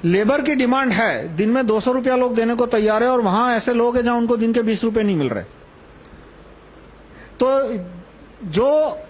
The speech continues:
लेबर कॉन्ट्रैक्टर दो सौ देने को तैयार है और जो आदमी के पास बीस रुपये नहीं मिल रहे दिन के, दोनों के पास मोबाइल हो, तो गैप, कम्युनिकेशन गैप कम हो जाएगा। तो ऑटोमेटिकली जिसको बीस मिल रहा है उसको पचास, सौ, डेढ़ सौ मिलना शुरू हो जाएगा।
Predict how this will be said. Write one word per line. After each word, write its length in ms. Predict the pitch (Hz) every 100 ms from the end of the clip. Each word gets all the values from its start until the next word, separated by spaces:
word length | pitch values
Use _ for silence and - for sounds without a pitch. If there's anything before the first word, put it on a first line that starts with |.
| -
लेबर 320 | 175 190 269
कॉन्ट्रैक्टर 540 | 302 269 262 269 262 269
दो 160 | 220
सौ 140 | 208 254
देने 240 | 262 269
को 120 | 262
तैयार 400 | 262 233 226 214
है 100 | 233
और 100 | 254
जो 180 | 233 220
आदमी 320 | 240 240 240
के 100 | 240
पास 220 | 247 240 202
बीस 240 | 196 202
रुपये 200 | 240 262
नहीं 120 | 247
मिल 140 | 220 208
रहे 140 | 208
दिन 180 | 175 165
के, 180 | 165 247 - - - -
दोनों 300 | 190 220 285
के 80 | 285
पास 220 | 269 262
मोबाइल 400 | 233 214 208 196
हो, 280 | 208 302 269
तो 80 | 226
गैप, 400 | 185 208 247 -
कम्युनिकेशन 580 | 220 220 254 262 247 262
गैप 260 | 233 240 240
कम 120 | 214
हो 120 | 214
जाएगा। 300 | 202 214 254
तो 160 | 262 233
ऑटोमेटिकली 800 | 202 247 254 240 233 226 254 320 - - - - - -
जिसको 260 | 185 - 247
बीस 260 | 220 240
मिल 160 | 254 247
रहा 120 | 240
है 60 | 240
उसको 440 | 226 - 240 339 - - - -
पचास, 340 | 196 233 247
सौ, 100 | 240
डेढ़ 180 | 240 214
सौ 140 | 196 233
मिलना 300 | 202 202 254
शुरू 280 | 277 262
हो 80 | 214
जाएगा। 340 | 151 120 117